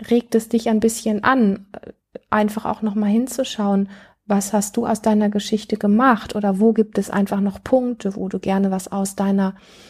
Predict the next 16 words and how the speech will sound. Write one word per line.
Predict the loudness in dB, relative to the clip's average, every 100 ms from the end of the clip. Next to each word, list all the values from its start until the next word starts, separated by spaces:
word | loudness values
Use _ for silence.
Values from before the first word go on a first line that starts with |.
| _
Geschichte, | -4 -2 -2 -2 -6
aus | -2
deinem | 0 2
im | 2 2
Moment, | 2 2 2 0 -4 -14 -20 -20 _ _ -10
aus | -2
deinem | 2 4 2 -2
aktuellen | -10 -8 -4 -2 0
Erleben | 2 4 4 4
heraus | 2 0 -4 -2 0
machen | 0 0 -2 -2
möchtest, | -2 -4 -8 -8
wo | -6
du |
einfach | -6 -6 -6 -4
merkst, | -2 -2 -4 -14